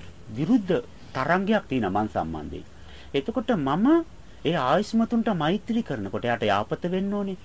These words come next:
එයා සුවසේ ඉන්න ඕනේ. නිරෝගිමත් වෙන්න ඕනේ. එයා කරන කියන හැමදේම හරියන්න ඕනේ. එයාට සසර දුකෙන් නිදහස් වෙන්න ඒ අවස්ථාව ලැබෙන්න ඕනේ කියලා මම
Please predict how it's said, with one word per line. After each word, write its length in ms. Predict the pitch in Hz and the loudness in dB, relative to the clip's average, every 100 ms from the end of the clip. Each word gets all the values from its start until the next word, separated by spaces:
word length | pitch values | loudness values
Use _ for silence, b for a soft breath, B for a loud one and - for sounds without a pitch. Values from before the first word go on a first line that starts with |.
| B B B | B B B
එයා 200 | 120 104 | 0 0
සුවසේ 500 | - 113 135 - 202 | -2 -2 -2 2 2
ඉන්න 180 | 208 | 2
ඕනේ. 240 | 208 196 175 B B | 2 0 -2 B B
නිරෝගිමත් 720 | - 101 117 139 175 208 208 - | -6 0 2 2 2 0 0 -2
වෙන්න 200 | 196 190 | 0 2
ඕනේ. 240 | 175 160 - B B | 2 0 -6 B B
එයා 240 | 98 113 | 0 2
කරන 280 | - 120 131 135 | 2 -2 -2 -2
කියන 180 | 139 | -2
හැමදේම 460 | 127 104 117 123 113 | 0 -2 0 0 0
හරියන්න 520 | 87 107 190 214 208 | -2 -2 2 2 2
ඕනේ. 260 | 196 185 165 B B | 0 0 -2 B B
එයාට 280 | - 123 123 | 0 0 0
සසර 340 | - 98 131 | -4 -4 -2
දුකෙන් 280 | 135 127 131 | -2 0 0
නිදහස් 380 | 117 113 127 - | 0 2 0 2
වෙන්න 180 | 123 113 | 0 2
ඒ 200 | 101 110 | 0 0
අවස්ථාව 440 | 92 104 - 156 165 | 2 0 -2 0 0
ලැබෙන්න 340 | 160 160 160 | 0 0 0
ඕනේ 180 | 156 160 | 0 0
කියලා 240 | 165 240 | 0 0
මම 200 | 170 160 | 0 2